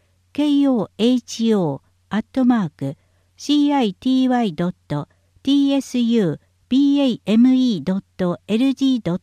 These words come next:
トジェーピー。市役所受付時間は会長日の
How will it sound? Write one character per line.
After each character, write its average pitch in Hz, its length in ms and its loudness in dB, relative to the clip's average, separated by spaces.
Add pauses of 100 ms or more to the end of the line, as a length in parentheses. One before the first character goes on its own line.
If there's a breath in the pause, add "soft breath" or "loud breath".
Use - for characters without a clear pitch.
(100)
ト 165 300 -4
ジ 214 140 -2
ェ 214 80 0
ー 208 140 -6
ピ 151 400 -6
ー。 - 60 -20 (1200)
市 - 140 -6
役 294 240 -4
所 170 340 -4
受 233 220 -2
付 262 300 -4
時 254 120 -8
間 180 280 -2
は 143 280 -2
会 277 260 -2
長 277 300 -2
日 180 140 -4
の 147 200 -2